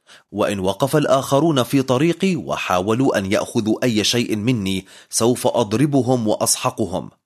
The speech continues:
وسوف أصرف وقتاً ممتعاً وآكل وأشرب مع السكارى، وسوف أكون شخصاً مرحاً وأحتفل، وسوف أستمتع قدر استطاعتي، وسوف أعيش الحياة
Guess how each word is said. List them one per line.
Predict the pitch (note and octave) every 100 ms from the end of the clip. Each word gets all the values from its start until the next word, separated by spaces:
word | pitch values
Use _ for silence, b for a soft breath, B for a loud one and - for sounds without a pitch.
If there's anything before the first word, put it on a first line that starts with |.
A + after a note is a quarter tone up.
| _ -
وسوف | F#2+ C3 C3+ C3+
أصرف | - F3+ F#3+ F3 E3+
وقتاً | D3+ F3+ - F#3
ممتعاً | D#3+ C3 F#3 - G2+ D2 E2 D2 _
وآكل | F2+ - G2+ B2+ E3+ E3+
وأشرب | C#3+ E2 - - E3 E3+
مع | F#3 E3+ C#3+
السكارى، | C3 - A2 A#2 G#2 D#2 - B B B B
وسوف | F#2+ A#2 A#2 -
أكون | A2 - A#2 G#2+
شخصاً | - G2+ - G2
مرحاً | D#2+ E2+ G#2 B2+ B2 A#2 B2+ B2+ D#2+
وأحتفل، | E2+ - G#2+ - - C3 G#2 D#2+ - B B B B
وسوف | G#2+ - A#2+ -
أستمتع | - C#3 - G3 F#3 E3 E3+
قدر | - F#3 D#3 F#3
استطاعتي، | F#3 - G3 F#3+ C#3+ D#2+ E2+ - C#2 - _ _
وسوف | G2+ B2 A2+ A#2
أعيش | - G2+ B2+ B2
الحياة | G2 - G2+ G#2+